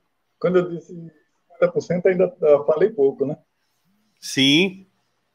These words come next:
Speaker 1: Falei pouco.
Speaker 2: Rapaz, então o senhor foi o, a, a, o responsável por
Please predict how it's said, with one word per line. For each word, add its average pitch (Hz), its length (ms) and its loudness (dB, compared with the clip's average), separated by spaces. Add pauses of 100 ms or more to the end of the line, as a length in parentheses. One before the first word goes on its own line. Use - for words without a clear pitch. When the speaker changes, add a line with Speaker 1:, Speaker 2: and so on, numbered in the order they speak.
(360)
Speaker 1:
Falei 156 200 2
pouco. - 180 -8
Speaker 2:
Rapaz, 196 460 4 (240)
então 180 200 4
o 233 40 4
senhor 226 200 4
foi 226 340 4
o, 190 180 6
a, 185 200 6 (100)
a, 170 260 6
o 175 140 6
responsável 185 800 2
por 190 560 0